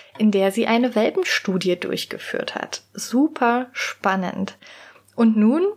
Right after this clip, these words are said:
hat sie sich der Herausforderung gestellt und mir in unter vier Minuten beantwortet, was faires Hundetraining für sie bedeutet.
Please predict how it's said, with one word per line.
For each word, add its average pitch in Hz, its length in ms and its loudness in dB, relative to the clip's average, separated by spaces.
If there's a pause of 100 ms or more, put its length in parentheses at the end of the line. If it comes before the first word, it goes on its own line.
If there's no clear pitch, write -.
(220)
hat 226 220 -2
sie 269 120 0
sich 277 200 0
der 247 140 2
Herausforderung 233 800 2
gestellt 277 480 0
und 202 260 0
mir 226 380 4
in 196 120 -2
unter 294 440 0
vier 247 340 0
Minuten 226 440 0
beantwortet, 196 800 -2 (360)
was 269 200 0
faires 196 520 -2
Hundetraining 185 840 0
für 247 200 0
sie 208 180 0
bedeutet. - 680 -6